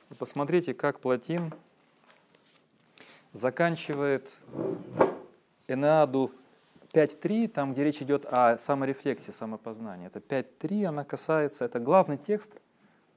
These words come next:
после Алкивиада один. Здесь впервые на большом тексте дано,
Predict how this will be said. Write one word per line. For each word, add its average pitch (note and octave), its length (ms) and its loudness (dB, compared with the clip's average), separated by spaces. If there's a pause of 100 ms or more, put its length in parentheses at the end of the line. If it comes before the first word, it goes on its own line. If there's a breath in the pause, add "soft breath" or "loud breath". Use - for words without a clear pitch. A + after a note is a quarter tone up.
(340 soft breath)
после D#3 300 0
Алкивиада C#3+ 520 2
один. A#2 380 -4 (240)
Здесь B2+ 220 -8
впервые D3 520 0
на A#2+ 140 0
большом A#2+ 400 -2
тексте C#3+ 480 -10 (200)
дано, B2+ 520 -4